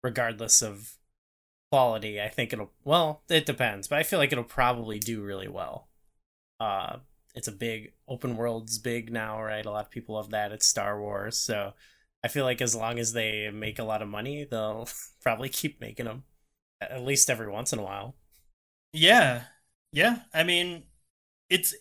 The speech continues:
Speaker 2: I, f-, I feel like the past few years of Star Wars games since, like, you know, the E A had the license and stuff, had been, like, kind of safe.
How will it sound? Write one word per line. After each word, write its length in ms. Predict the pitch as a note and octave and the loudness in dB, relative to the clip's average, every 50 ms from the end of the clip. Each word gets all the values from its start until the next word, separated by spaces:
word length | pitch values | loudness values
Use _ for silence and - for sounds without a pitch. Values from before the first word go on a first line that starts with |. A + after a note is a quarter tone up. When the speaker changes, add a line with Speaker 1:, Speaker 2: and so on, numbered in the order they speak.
| - - - | -14 0 6
Speaker 2:
I, 80 | F3+ F#3+ | 8 8
f-, 160 | F#3 - - - | 8 6 2 4
I 120 | E3+ E3+ E3+ | 6 6 6
feel 240 | - - E3 F#3 G#3+ | 6 4 2 2 4
like 280 | A3 A3 A3 - - | 2 2 0 0 -2
the 80 | - E3 | -2 -2
past 360 | - - D3+ C#3+ C#3+ - - | 0 0 -2 0 -2 -2 -2
few 160 | - D#3+ D3+ | -2 -2 0
years 340 | D3 C#3 C#3 C#3+ C#3+ C3+ C#3 C3+ | 0 2 2 2 2 0 -2 -4
of 180 | B2 B2 C#3 | -6 -6 -4
Star 380 | - - - - C#3+ C3+ C#3+ C#3+ | -4 -4 -2 -2 -2 -2 -2 -2
Wars 260 | C#3+ D3 D3 C#3 C#3+ | -2 -2 -2 -4 -2
games 380 | - D3+ D#3 D#3+ D#3+ E3 D#3+ - | 0 0 0 0 -2 -4 -4 -4
since, 560 | - C3 C3 B2 A#2+ A#2+ - - - - - _ - | -4 -2 -2 -4 -2 -4 -4 -4 -4 -6 -8 _ -12
like, 240 | C3+ B2+ B2+ A#2+ _ _ _ _ _ | -12 -12 -12 -12 _ _ _ _ _
you 100 | D#3+ C#3 B2 | -6 -4 -4
know, 180 | B2+ A#2 A2 B2 | -4 -4 -8 -12
the 120 | C3+ C3 - _ - - | -16 -20 -20 _ -6 0
E 160 | C#3+ C3 B2 | 2 2 2
A 240 | A#2 A#2 A#2 A#2 A#2+ | 2 0 -4 -6 -6
had 260 | A#2 C#3 C3 A#2+ A#2+ B2 | -6 -6 -6 -8 -8 -8
the 100 | B2+ B2 | -10 -8
license 440 | A#2+ A#2 B2 - - C#3+ C#3 C3+ C#3 | -8 -6 -6 -6 -4 -2 -2 -4 -4
and 100 | C#3 C3+ | -4 -4
stuff, 240 | - D3 C#3+ C#3+ - - - - - _ _ _ - | -4 -4 -6 -6 -10 -20 -20 -20 -20 _ _ _ -6
had 280 | - D3 C#3 C#3+ D3 D3+ | 0 2 2 2 2 2
been, 180 | E3+ E3 D#3+ D#3 | 0 0 0 0
like, 280 | C#3 C3 B2+ - _ | -2 -4 -6 -8 _
kind 560 | - - - - B2 A#2 A#2 A#2 B2 C3+ C3+ C#3+ | -16 -14 -12 -10 -8 -8 -8 -6 -4 -2 0 0
of 140 | C#3+ C#3+ | 0 0
safe. 680 | - - - - D#3+ E3 F3 F3+ F3+ - - - - - | 0 -2 0 0 -2 -2 -2 -4 -6 -8 -12 -14 -14 -18